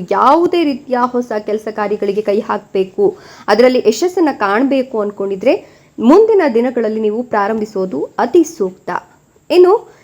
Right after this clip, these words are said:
ಈ ರಾಶಿಯವರಿಗೆ ವ್ಯವಹಾರ ಮತ್ತು ವೃತ್ತಿ ಜೀವನದ ವಿಷಯದಲ್ಲಿ ಯಶಸ್ಸನ್ನ ಪಡಿತಾರೆ ಅಂತ ಹೇಳಲಾಗ್ತಾ ಇತ್ತು. ವಿದೇಶಕ್ಕೆ ಹೋಗಬೇಕು ಅನ್ಕೊಂಡಿದ್ದಂತಹ ಕನಸುಗಳು ಕೂಡ ನನಸಾಗುತ್ತೆ. ಈ ರಾಶಿಯ ಜನರು ವೃತ್ತಿ ಜೀವನದಲ್ಲಿ ಹೊಸ ಅವಕಾಶಗಳನ್ನ ಪಡಿತಾರೆ.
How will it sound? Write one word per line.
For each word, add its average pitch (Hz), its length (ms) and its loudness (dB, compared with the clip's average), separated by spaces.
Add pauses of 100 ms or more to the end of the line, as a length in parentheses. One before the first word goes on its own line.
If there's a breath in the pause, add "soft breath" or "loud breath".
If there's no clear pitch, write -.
(120)
ಈ 277 120 2
ರಾಶಿಯವರಿಗೆ 320 720 0
ವ್ಯವಹಾರ 294 600 0
ಮತ್ತು 370 300 2
ವೃತ್ತಿ 254 300 -6
ಜೀವನದ 233 420 -4
ವಿಷಯದಲ್ಲಿ 262 880 0
ಯಶಸ್ಸನ್ನ 370 580 2
ಪಡಿತಾರೆ 196 540 -4
ಅಂತ 190 160 -6
ಹೇಳಲಾಗ್ತಾ 190 640 -6
ಇತ್ತು. 247 420 -2 (300 loud breath)
ವಿದೇಶಕ್ಕೆ 427 480 4
ಹೋಗಬೇಕು 330 800 2
ಅನ್ಕೊಂಡಿದ್ದಂತಹ 240 960 -2
ಕನಸುಗಳು 320 640 0
ಕೂಡ 220 160 -4
ನನಸಾಗುತ್ತೆ. 190 1080 -4 (520 soft breath)
ಈ 240 60 2
ರಾಶಿಯ 233 420 2
ಜನರು 233 380 -4
ವೃತ್ತಿ 247 320 -4
ಜೀವನದಲ್ಲಿ 302 560 0
ಹೊಸ 262 260 0 (180)
ಅವಕಾಶಗಳನ್ನ 277 800 0
ಪಡಿತಾರೆ. 185 580 -8